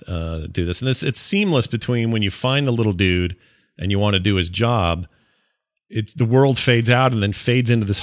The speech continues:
whole nother space. And then once he gets up there and gets that ember, it'll fade back to where he was, where the body is, and then he'll, he'll give it life again, and then that creature will,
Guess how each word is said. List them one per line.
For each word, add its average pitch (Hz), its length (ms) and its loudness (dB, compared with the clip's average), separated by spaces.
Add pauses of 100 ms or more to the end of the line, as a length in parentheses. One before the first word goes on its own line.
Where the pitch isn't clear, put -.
whole 123 120 0
nother 107 240 0
space. - 520 -2
And 104 80 -4
then 101 100 -4
once 117 200 -2
he 139 100 -2
gets 127 180 -2
up 127 140 -2
there 117 80 0
and 107 80 -4
gets 104 160 -2
that 104 160 0
ember, 101 260 -2
it'll 95 160 -4
fade 104 400 -2
back 95 260 0
to - 80 -6
where 90 140 -2
he 90 100 -2
was, 90 400 0
where 90 140 -2
the 82 80 -6
body 92 380 2
is, 85 180 -4
and 87 100 -6
then 87 120 -4
he'll, 92 240 -4 (480)
he'll 87 120 -6
give 101 180 0
it - 100 -6
life 87 280 0
again, 87 300 -2
and 85 160 -4
then 82 120 -4
that 82 180 -6
creature 87 360 -6
will, 82 320 -6